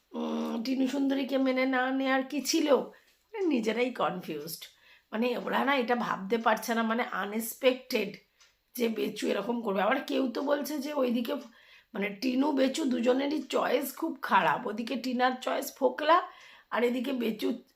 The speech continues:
চয়েস এই ফুকলি, মানে এই ঝিমি, দুজনেরই চয়েস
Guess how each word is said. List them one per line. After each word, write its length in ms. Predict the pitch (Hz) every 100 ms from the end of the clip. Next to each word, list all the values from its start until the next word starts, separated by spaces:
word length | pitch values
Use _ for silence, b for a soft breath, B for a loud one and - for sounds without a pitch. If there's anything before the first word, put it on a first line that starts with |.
| _ - 220 -
চয়েস 340 | 240 233 226
এই 160 | 247 226
ফুকলি, 520 | 262 226 226 202 - -
মানে 160 | 233
এই 140 | 240 226
ঝিমি, 420 | - 226 202 175 - _ _ _ 254
দুজনেরই 540 | 220 233 247 277 285
চয়েস 300 | 240 -